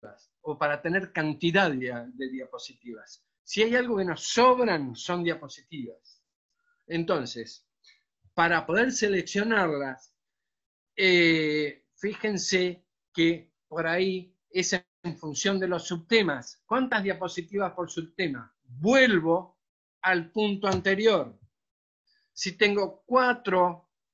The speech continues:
subtemas, por ahí yo tengo veinte diapositivas. Supongamos, tengo veinte diapositivas entre todas las que elegí y tengo cuatro subtemas. Quiere decir que tengo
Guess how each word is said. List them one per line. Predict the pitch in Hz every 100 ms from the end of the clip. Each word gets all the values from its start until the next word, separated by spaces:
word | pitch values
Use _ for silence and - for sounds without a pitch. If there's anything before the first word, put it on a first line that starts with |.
| _ _
subtemas, | - 214 202 _ _ - 220 180 170 160 _ _ _ _
por | 226 214
ahí | 208 220 208 - _ _
yo | 143 202 208
tengo | 208 208 190 175 160 _ _ _ _
veinte | 151 240 262 233 180 170
diapositivas. | 151 147 139 127 160 - 202 175 123 113 - _ _ _ _ _ _
Supongamos, | - 160 160 170 190 180 147 -
tengo | 190 185 151 127
veinte | 226 226 202 196 156
diapositivas | 147 147 - 151 160 175 175
entre | 156 147 139
todas | - 233 208
las | 160 -
que | 151
elegí | 139 135 214 233 - _ _ _ _ _ _
y | 170
tengo | 185 185 170 -
cuatro | 220 220 208
subtemas. | - 160 - 202 214 165 - _ _ _ _
Quiere | 226 233
decir | 214 - 226
que | 190
tengo | 196 196 208 190 -